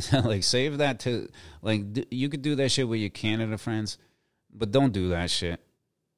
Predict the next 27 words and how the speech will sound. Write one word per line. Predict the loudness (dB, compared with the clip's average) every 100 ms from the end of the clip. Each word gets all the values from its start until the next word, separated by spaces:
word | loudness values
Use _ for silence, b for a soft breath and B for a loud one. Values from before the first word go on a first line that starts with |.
| _ _
Don't, | -4 -2 0 2
<laughs> |
like, | 2 0 2
don't | 4 6
even | 4 0 -4
do | -4 -6
that | -8
shit. | -8 -10 -16 _ _ _ _ _ _ _ _ _ _ _ -8
All | -4
right? | -2 -4 _ _ _ -4
Don't | 0 0 -2
do | -4 -2 -2
that. | -4 0
Don't | 0 0
compare | 0 -2 2 2 0
fucking | 0 -2 0 -2
Montreal | -2 -2 -2 -4 -4 -2 0 -2 -4 b b b _
to | 2 4
motherfucking | 4 2 -2 -4 -6 -4 -4
New | -2 -4
York | -2 0 0 -2
and | -6 -4
Boston. | -4 -2 -2 -4 -10 -16 b b b _ _ -6 4
Don't | 4 4 2
do | 0 0
that. | -2 -6 -10 _ _ _ _ _ _ _ _ _ 0
Don't. | 2 2 -2